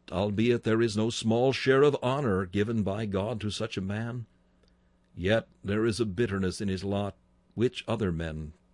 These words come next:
cannot know. There are times when, if it were not for faith, we would give up the ghost, and were not the Master with us, we would turn our backs and fly like Jonah unto Nineveh.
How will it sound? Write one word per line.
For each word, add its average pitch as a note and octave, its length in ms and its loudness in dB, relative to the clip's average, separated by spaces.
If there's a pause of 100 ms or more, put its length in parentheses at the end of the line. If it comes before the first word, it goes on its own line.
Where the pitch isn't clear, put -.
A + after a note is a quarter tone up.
(440)
cannot E2+ 460 -4
know. E2 380 -10 (1500)
There G#2 180 2
are A2 80 4
times B2 500 2
when, B2 320 2
if A2 140 0
it A2 140 2
were A2+ 120 2
not A2 220 0
for A#2+ 160 -4
faith, - 840 -6
we G2 240 -2
would F2 220 -4
give F#2 140 -2
up G#2 140 -6
the G#2 100 -4
ghost, G2+ 480 -4 (680)
and F2+ 140 -6
were D3 220 8
not D#3 240 6
the D#3 120 8
Master C#3+ 480 2
with G2+ 240 2
us, - 280 -4 (680)
we F#2 140 -6
would F2+ 160 -4
turn A2 260 0
our G#2 140 0
backs G2+ 480 -4
and F#2+ 140 -2
fly A2 500 2
like G#2 280 0
Jonah G#2 400 0
unto G2+ 220 0
Nineveh. G2 420 0